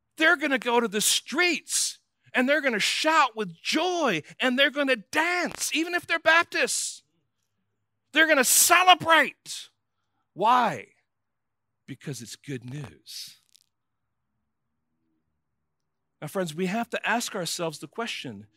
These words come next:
is the good news still good for us?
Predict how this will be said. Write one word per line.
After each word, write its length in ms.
is 220
the 120
good 260
news 680
still 540
good 420
for 300
us? 640